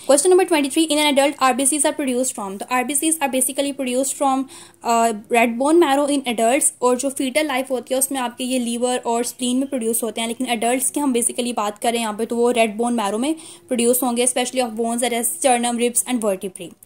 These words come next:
उसके बाद क्वेश्चन नंबर ट्वेंटी फ़ोर है, ईसीजी helps to diagnose the abnormalities of, तो it basically helps us to diagnose the abnormalities of rhythmicity of heart, हार्ट रेट, मतलब हार्ट की जो हार्ट बीट कर रहा है, वो जो एक रिदम होता है हार्ट का,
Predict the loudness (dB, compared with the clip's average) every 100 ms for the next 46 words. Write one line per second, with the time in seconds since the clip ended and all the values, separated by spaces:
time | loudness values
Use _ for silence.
0 | -20 -20 -20 -20 _ -6 0 0 2 2
1 | 2 2 0 -2 -2 0 0 2 -2 0
2 | 2 2 0 0 2 0 0 0 2 0
3 | -2 0 -2 0 0 0 -2 -2 -2 0
4 | 0 -4 -6 -18 -20 -20 _ 2 2 2
5 | -2 -2 0 0 0 -2 0 -2 -2 -2
6 | -2 -2 -2 -2 -2 -2 -2 -2 -2 -2
7 | -2 0 0 0 -2 0 -2 0 -2 -2
8 | 2 2 2 -4 -16 -20 -20 _ -4 0
9 | 0 0 0 0 0 -6 -6 -2 -2 -2
10 | -4 -2 -2 -2 0 2 2 -2 -4 -4
11 | 0 2 2 2 0 0 -2 -2 -2 0
12 | 0 0 -2 -6 -2 -2 -2 -4 -6